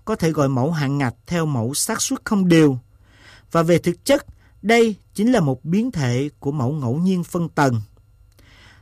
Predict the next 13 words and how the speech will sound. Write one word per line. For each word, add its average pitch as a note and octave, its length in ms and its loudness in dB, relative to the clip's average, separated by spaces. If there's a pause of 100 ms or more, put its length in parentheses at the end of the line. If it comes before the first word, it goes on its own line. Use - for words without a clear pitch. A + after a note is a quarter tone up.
(120)
Đây G#3 320 2 (200)
cũng D3+ 180 -6
là D3+ 80 -2
cách - 280 -8
chọn A#2+ 320 0 (260)
mang D#3 220 -2
tính E3+ 280 -4
khoa F3+ 180 -6
học B2+ 220 -4 (120)
cao D3+ 180 -2
hơn D3+ 220 -2
cách - 180 -12
một. A2+ 260 -4